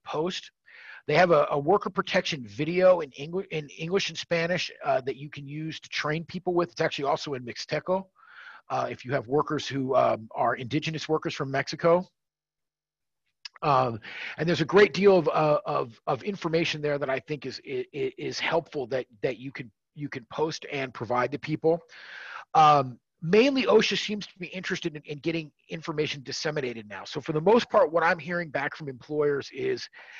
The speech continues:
they came out to talk to us. They gave us a little bit of guidance. They told us a few things. We have yet to see any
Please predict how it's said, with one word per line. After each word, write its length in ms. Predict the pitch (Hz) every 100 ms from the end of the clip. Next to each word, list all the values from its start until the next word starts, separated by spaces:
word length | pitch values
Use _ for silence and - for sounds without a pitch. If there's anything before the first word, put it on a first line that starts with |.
| - -
they 160 | 175
came 240 | 190 220 202
out 160 | 196
to 80 | 180
talk 320 | - 180 175
to 140 | - 170
us. 140 | 165
They 140 | - 127
gave 220 | 170 175
us 140 | 175
a 40 | 185
little 180 | 170
bit 100 | 165
of 80 | 156
guidance. 360 | - 151 156 -
They 120 | 135
told 300 | - 165 175
us 100 | 165
a 60 | 175
few 240 | - 160
things. 320 | - 151 139
We 160 | 139 185
have 160 | 208
yet 200 | 165 180 -
to 60 |
see 300 | 147 - 156 -
any 400 | 156 160 156